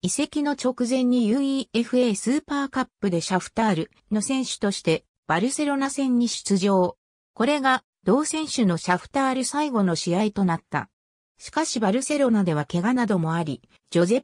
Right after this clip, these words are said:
プ・グアルディオラ監督の信頼は得られなかった。二千十年七月、加入後、約一年でシャフタールへ復帰。移籍金は約千五百万ユーロとされている。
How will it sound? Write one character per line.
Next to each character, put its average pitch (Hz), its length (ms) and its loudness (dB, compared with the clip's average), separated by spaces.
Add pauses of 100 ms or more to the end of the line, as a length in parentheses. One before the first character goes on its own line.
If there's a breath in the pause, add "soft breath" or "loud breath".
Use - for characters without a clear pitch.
プ・ 269 120 -2
グ 269 120 0
ア 254 80 0
ル 254 140 -2
デ 247 80 -2
ィ 247 60 2
オ 247 60 2
ラ 254 120 2
監 254 220 0
督 226 220 -2
の 156 120 0
信 196 280 0
頼 233 200 2
は 214 100 2
得 190 120 2
ら 202 120 0
れ 262 100 -2
な 220 120 0
か 160 100 -8
っ 139 140 -10
た。 - 180 -4 (440)
二 196 120 2
千 320 340 0
十 277 260 0
年 185 220 2
七 - 260 -6
月、 180 420 -2 (220)
加 185 160 2
入 269 220 2
後、 262 300 0 (200)
約 247 280 0
一 202 280 0
年 214 220 4
で 165 200 0 (240)
シ - 140 -6
ャ 180 60 4
フ - 140 -10
タ 277 240 -2
ー 269 40 -2
ル 247 100 2
へ 220 80 2
復 - 180 -12 (100)
帰。 - 220 -6 (400)
移 185 80 0
籍 - 280 -8
金 240 220 2
は 208 240 2 (200 soft breath)
約 247 240 -2
千 226 300 2
五 156 120 -2
百 262 280 0
万 254 280 2
ユ 247 200 4
ー 226 40 4
ロ 220 120 2
と 214 120 -4
さ 214 180 -2
れ 196 100 0
て 196 120 -2
い 175 160 2
る。 151 180 -2